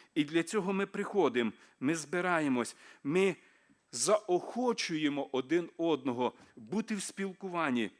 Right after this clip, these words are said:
бути в зібранні. І добрий пастир — це той, який має в своїх руках палку, він має жезл, він має свій посох.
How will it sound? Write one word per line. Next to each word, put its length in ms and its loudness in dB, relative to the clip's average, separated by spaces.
бути 480 -2
в 60 -16
зібранні. 680 -2
І 260 4
добрий 540 0
пастир — 640 -2
це 160 0
той, 340 4
який 360 -2
має 600 2
в 80 -8
своїх 420 -2
руках 540 -4
палку, 580 2
він 220 0
має 340 0
жезл, 540 0
він 180 -4
має 320 -2
свій 320 -4
посох. 720 -4